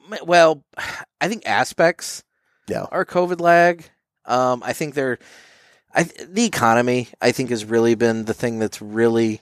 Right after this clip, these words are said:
Speaker 1: caused a lot of headaches in, um,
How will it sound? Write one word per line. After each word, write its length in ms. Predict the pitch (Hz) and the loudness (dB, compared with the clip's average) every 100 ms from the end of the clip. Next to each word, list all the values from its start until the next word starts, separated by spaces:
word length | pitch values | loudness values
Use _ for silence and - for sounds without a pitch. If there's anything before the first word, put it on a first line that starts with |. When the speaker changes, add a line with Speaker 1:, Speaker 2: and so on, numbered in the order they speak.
| _ | _
Speaker 1:
caused 400 | - - 120 110 | -6 2 2 2
a 40 | 104 | -4
lot 280 | 101 104 110 | -2 2 2
of 60 | 110 | 2
headaches 580 | - 113 113 110 - - | 2 4 4 2 -6 -10
in, 440 | 98 104 101 98 95 _ _ _ _ _ _ - | -8 -6 -6 -10 -16 _ _ _ _ _ _ -8
um, 680 | 107 101 101 98 95 92 | 0 2 2 0 -4 -12